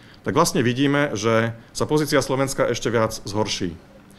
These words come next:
daň z príjmov právnických osôb je dôležitá z hľadiska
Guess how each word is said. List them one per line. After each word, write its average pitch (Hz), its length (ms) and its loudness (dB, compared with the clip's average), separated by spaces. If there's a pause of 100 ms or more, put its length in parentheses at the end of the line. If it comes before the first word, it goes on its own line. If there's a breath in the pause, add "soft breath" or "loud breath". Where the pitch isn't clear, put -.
(840 loud breath)
daň 143 240 2
z - 80 -8
príjmov 160 400 2
právnických 139 480 0
osôb 120 480 -2
je 110 80 0
dôležitá 113 640 0
z 107 80 -2
hľadiska 110 320 -2